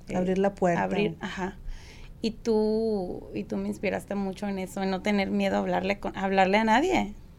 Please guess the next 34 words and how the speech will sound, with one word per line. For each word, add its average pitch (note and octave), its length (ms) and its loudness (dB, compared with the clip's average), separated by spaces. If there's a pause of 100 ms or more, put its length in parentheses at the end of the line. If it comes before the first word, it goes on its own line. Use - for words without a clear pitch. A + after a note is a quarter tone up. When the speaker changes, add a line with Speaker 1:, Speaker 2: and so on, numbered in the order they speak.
(120)
Speaker 1:
no A3 140 4
sentir A#3 560 2
como B3 320 4
que... F3+ 460 0 (400)
o G3+ 60 -6
sea, G#3+ 140 2
sentirte D4+ 500 2
siempre D4+ 360 8
a - 20 10
nivel A3+ 320 8
de A#3 80 0
todos, G#3+ 500 0 (600)
Speaker 2:
Sí, G#3 80 2
Speaker 1:
al G3 60 2
Speaker 2:
claro. - 0 -
Speaker 1:
mismo. D4 340 2 (640)
Claro. G#3+ 280 0 (200)
Speaker 2:
Sí, E4+ 340 -2
es A3+ 140 -2
que B3 240 0 (300)
todos G#3 220 -2
somos G3+ 280 0
iguales, G3+ 480 -2
no G3+ 80 0
importa F#3+ 280 -4
Speaker 1:
Exactamente. G3+ 280 -2
Speaker 2:
si F3+ 100 0
son F3+ 220 -2
presidentes F3+ 600 0
o F#3+ 40 0
dueños F3 240 2
de F#3+ 80 2
la F3 140 -2
compañía, D#3+ 640 -2